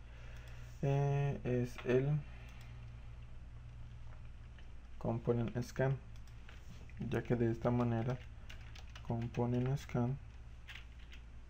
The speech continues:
eh, Spring no sabe dónde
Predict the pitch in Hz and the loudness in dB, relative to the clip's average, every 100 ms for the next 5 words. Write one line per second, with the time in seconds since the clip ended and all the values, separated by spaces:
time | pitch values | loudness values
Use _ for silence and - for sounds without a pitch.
0 | - - - - - - - - - 120 | -14 -12 -12 -12 -12 -10 -10 -10 0 4
1 | 117 113 113 113 110 - - - - 123 | 4 4 2 2 0 -4 -4 -4 2 6
2 | 123 120 120 - 113 117 113 110 110 117 | 6 6 2 2 2 4 2 2 2 2
3 | 117 120 139 | 0 0 -2